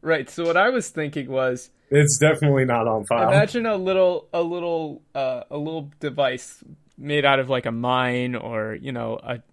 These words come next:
Speaker 1: a charge with, uh, two metal plates on it. Real thick-ass metal plates.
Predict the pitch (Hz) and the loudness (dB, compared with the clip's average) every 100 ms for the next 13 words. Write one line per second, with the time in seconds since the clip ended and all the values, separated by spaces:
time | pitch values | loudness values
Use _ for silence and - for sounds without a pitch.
0 | - 135 - 135 123 120 123 - _ _ | -8 -8 -2 2 4 2 -2 -12 _ _
1 | _ - 135 - - - 123 120 - 196 | _ -2 -2 -2 -10 -2 0 0 -2 -4
2 | 190 175 151 - - 135 - 123 58 - | 0 2 0 0 2 2 0 -4 -4 -6
3 | - _ _ 127 156 151 - 151 143 135 | -12 _ _ -2 0 0 -2 -2 4 4
4 | 127 - 127 120 - 127 - - | 4 -2 -4 -4 0 -2 -2 -10